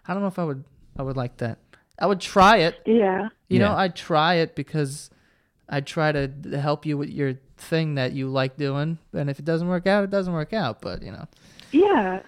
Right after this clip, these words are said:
Speaker 2: I mean, there's nothing wrong with saying, "No, I don't like this," or saying, "Hey, I'll give it a try." Like, there's nothing wrong with it.
Speaker 3: So
Speaker 1: Right.
Speaker 3: what about the other way around? What if, say, uh, Joe here, just a hypothetical,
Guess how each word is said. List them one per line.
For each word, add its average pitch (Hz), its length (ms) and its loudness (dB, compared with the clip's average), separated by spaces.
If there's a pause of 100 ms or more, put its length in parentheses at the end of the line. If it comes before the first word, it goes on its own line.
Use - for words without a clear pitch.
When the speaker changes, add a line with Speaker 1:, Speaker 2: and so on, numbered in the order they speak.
(200)
Speaker 2:
I 247 120 2
mean, 269 440 4
there's 277 240 0
nothing 285 300 2
wrong 196 320 -4
with 185 280 2 (640)
saying, 185 460 2
"No, 196 280 2
I 190 120 2
don't 190 260 -2
like 180 220 -2
this," 196 280 0 (120)
or 196 500 2 (400)
saying, 190 240 0
"Hey, 214 300 2
I'll 196 120 0
give 190 200 0
it 185 60 0
a 196 60 -2
try." 247 360 -2
Like, 180 200 -2
there's 202 200 0
nothing 254 280 2
wrong 269 220 4
with 170 200 -8
it. 175 180 -12 (640)
Speaker 3:
So 170 280 6
Speaker 1:
Right. 147 100 -2
Speaker 3:
what 151 140 6
about 185 200 6
the - 180 2
other 139 240 6
way 123 160 4
around? 107 380 0
What 117 160 2
if, 131 300 0 (680)
say, 120 380 0
uh, 110 200 2
Joe 123 280 2
here, 113 240 -2
just - 360 -10
a 113 60 -4
hypothetical, 107 720 -6